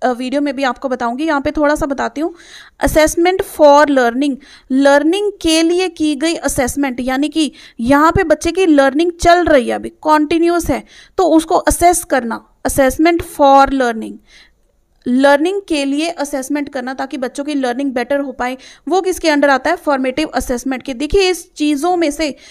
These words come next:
हर, आपको हर पॉइंट में से काफ़ी सारे क्वेश्चंस बनते हैं, इसमें से मैक्सिमम number of questions बनते हैं, ठीक है, समेटिव में से क्वेश्चन बनते हैं,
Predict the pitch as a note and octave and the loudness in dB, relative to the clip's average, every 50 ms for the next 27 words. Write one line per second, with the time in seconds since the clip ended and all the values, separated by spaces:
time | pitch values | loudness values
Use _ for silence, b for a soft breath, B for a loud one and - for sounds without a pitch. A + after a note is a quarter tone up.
0 | B B B B - - D4+ D#4+ E4 F#4 G4 F#4+ - - _ _ _ _ _ _ | B B B B -6 0 2 4 4 4 2 -2 -6 -10 _ _ _ _ _ _
1 | _ _ - C4+ C#4 C#4 - F4 F4+ F4 E4 D4 D#4 E4+ F4 E4+ - - D4+ D4 | _ _ -2 -2 -2 -2 -2 -2 -2 -2 0 2 2 2 2 0 -2 -4 -2 0
2 | D4 D4+ D4+ D4 C#4+ C#4+ C4+ C4+ - D4+ C#4+ D4 C#4+ C4 C4 - C#4+ - C#4 B3+ | 0 -2 -2 -2 -4 -4 -4 -4 -6 -8 -8 -6 -8 -8 -6 -6 -6 -6 -6 -6
3 | C4+ C4+ C4+ B3+ A#3+ - - D4 C4+ A#3+ B3 A3+ A3+ C4+ C4+ C#4 C#4+ B B B | -6 -6 -6 -6 -6 -4 -4 -4 -4 -4 -6 -6 -4 -4 -4 -6 -6 B B B
4 | B B - - D4+ D4 E4 E4+ F#4 F4+ - F#4 F#4 E4 D4+ C#4 - - E4 E4+ | B B -2 0 0 0 2 2 0 2 2 2 2 2 2 0 0 -2 -2 0
5 | E4+ D#4 D4+ C#4+ C#4 C#4+ C#4+ C#4+ C#4+ C#4+ B3+ B3+ - C#4+ C4+ B3 B3 A#3+ A#3+ B3+ | 0 0 0 0 0 0 -2 -2 -4 -6 -8 -6 -6 -8 -8 -8 -8 -8 -8 -8
6 | B3 A#3+ C4 - D4 C#4+ C#4+ C#4+ C4+ B3+ C4+ C4+ - E4+ E4 D4+ D4+ C#4+ D4 C#4+ | -10 -10 -8 -6 -6 -4 -4 -4 -2 -2 -2 -2 -2 -2 -2 -2 -2 -2 -4 -4
7 | C#4+ C4+ B3+ - D4 C4+ B3+ A#3+ A#3 - C4 C4+ C#4 | -6 -6 -6 -6 -6 -6 -6 -8 -8 -8 -8 -8 -8